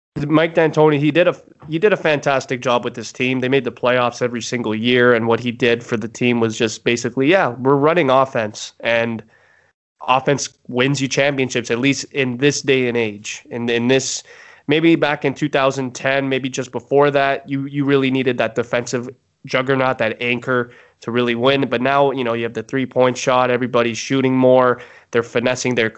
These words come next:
their, you know, working on their footwork, their step backs. A lot of people have that in their game now, where back in the day, almost no one had that. So, um,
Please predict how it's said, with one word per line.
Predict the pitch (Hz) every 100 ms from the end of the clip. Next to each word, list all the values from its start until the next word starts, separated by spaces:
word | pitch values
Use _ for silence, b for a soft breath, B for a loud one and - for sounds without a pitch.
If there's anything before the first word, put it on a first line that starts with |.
| -
their, | 131 120 113 113
you | 120
know, | 117
working | 127 131
on | 127
their | 117
footwork, | 113 143 139 143 139
their | 113
step | - - 131 135
backs. | 127 127 127 127
A |
lot | 123 120
of |
people | 123 120 117
have | 123 123
that | 123
in | 120
their | 113 110
game | 131 131 131
now, | 127 123
where | 117
back | 117 113 123
in |
the | 113
day, | 113 113 113
almost | 110 110 110
no | 117
one | 113 107
had | 110 110 113
that. | 110 110 - b b b b
So, | - 131 110 107 - b b b -
um, | 113 110 117